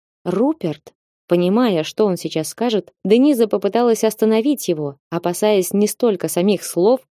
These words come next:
сколько того, что не сможет устоять перед ними. Но лорд Сенклер упрямо мотнул головой и быстро продолжил.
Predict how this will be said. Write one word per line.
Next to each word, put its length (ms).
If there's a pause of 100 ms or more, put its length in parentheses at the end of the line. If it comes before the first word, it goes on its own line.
сколько 420
того, 320
что 220
не 140
сможет 600
устоять 580
перед 300
ними. 480 (260)
Но 200
лорд 260
Сенклер 560
упрямо 500
мотнул 460
головой 560 (200)
и 100
быстро 440
продолжил. 680